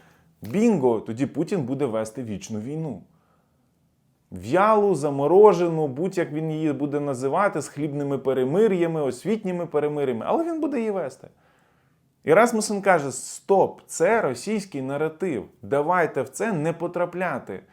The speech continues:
Якщо ми будемо далі жити в тому, що Україна не може вступити в нато, тому що, е, в війні, тоді війна ніколи в Європі не закінчиться.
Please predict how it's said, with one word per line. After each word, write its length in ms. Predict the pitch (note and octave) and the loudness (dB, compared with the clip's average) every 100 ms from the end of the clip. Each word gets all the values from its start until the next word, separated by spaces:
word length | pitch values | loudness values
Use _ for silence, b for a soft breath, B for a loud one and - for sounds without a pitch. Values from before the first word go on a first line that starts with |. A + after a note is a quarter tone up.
| b b - | b b -2
Якщо 360 | C3+ - A3+ | -2 0 2
ми 240 | G3+ F#3 F3+ | 2 2 0
будемо 440 | C#3 F3 D#3+ C#3+ | 0 -2 0 -2
далі 420 | A2+ D#3+ E3 C#3 | -2 -2 0 -4
жити 300 | B2 E3 E3 | -4 -4 -4
в 60 | B2 | -6
тому, 260 | - D#3 B2+ | -4 -2 -4
що 120 | B2+ | -8
Україна 360 | A#2+ E3 D#3 | -8 -6 -4
не 160 | B2 C#3 | -4 -4
може 380 | D#3 F3 C3 B2+ | -2 0 0 -2
вступити 840 | G2+ - D3+ D3 D#3 D#3 G#2+ A#2+ | -6 -8 -6 -4 0 -2 -2 -4
в 340 | G2 A#2 C#3 - B B B | -4 -2 -2 -2 B B B
нато, 540 | A2+ C3+ F3 E3 D3 B2 | -4 0 2 2 0 -4
тому 360 | - C#3+ F#3+ | -2 0 2
що, 300 | F#3+ D#3 C3+ - B - | 0 2 0 0 B 0
е, 140 | B2+ | 2
в 160 | A#2+ A#2 | 2 0
війні, 480 | E3 F3+ G#3+ C4+ A3+ | -2 0 0 0 -4
тоді 240 | - C#3 F3 | -6 -4 -4
війна 340 | E3 C#3+ G3+ | -2 -2 -2
ніколи 600 | F3 D#3+ D#3 D#3 G3+ F#3+ | 0 0 -2 -2 0 0
в 80 | A2+ | -2
Європі 500 | C3 B2 E3 F#3+ C#3+ | -4 -4 -4 -2 -2
не 200 | C3+ D3+ | -2 -2
закінчиться. 920 | D3 D#3+ F3 F#3 D3+ B2 G#2 - F#2 | -4 -6 -4 -4 -4 -6 -12 -12 -16